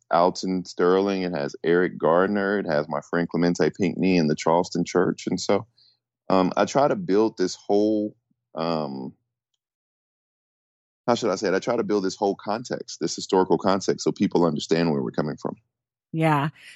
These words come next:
Speaker 2: So your father was a civil rights leader, and I think that oftentimes the way that it's taught, um, in history, at least, uh, for pe-, I think you and I are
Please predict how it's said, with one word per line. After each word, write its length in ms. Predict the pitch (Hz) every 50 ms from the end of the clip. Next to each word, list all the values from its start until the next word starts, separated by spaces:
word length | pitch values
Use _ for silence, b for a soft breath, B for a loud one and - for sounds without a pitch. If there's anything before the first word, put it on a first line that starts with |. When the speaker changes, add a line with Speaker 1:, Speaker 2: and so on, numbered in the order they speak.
| B B B B B B _ _ _ _ -
Speaker 2:
So 220 | - - 277 - - _ _ _ _ _ _ _ _ _ _ _ -
your 220 | 214 214 262 285
father 360 | - - 220 190 202 202 208
was 140 | 196 202 185
a 60 | 196
civil 280 | 185 - 190 170 175 170
rights 320 | 156 156 156 156 - -
leader, 540 | 156 156 151 151 151 147 147 143 - - - _ _ _ -
and 440 | 160 156 156 156 151 147 147 156 - - - _ _ _ _ _
I 100 | - 175 165
think 240 | - - 190 185 - _ _ _ _ _ _ _ _ _ -
that 240 | - 151 135 - - _ -
oftentimes 1300 | 156 170 185 - - 208 202 190 - - 170 160 156 151 151 151 151 147 156 160 - - - - - - _ _ _ _ -
the 120 | 175 196
way 180 | 175 175 170 175
that 120 | 165 160
it's 160 | 160 156 - -
taught, 400 | - - 156 147 143 135 - - _ _ -
um, 300 | 139 139 135 131 131 -
in 100 | - -
history, 1000 | 151 - 285 277 - - - - 214 202 185 180 175 170 165 165 160 151 151 - _ _ - _ _ _ -
at 120 | 143 151
least, 320 | 165 190 175 - - - - - -
uh, 180 | - - 135 127 -
for 100 | - 170 160
pe-, 120 | - 170 -
I 120 | - 160
think 220 | 151 170 156 - 151 156
you 160 | 160 170 170
and 80 | 165
I 60 | 151 147
are 140 | 143 139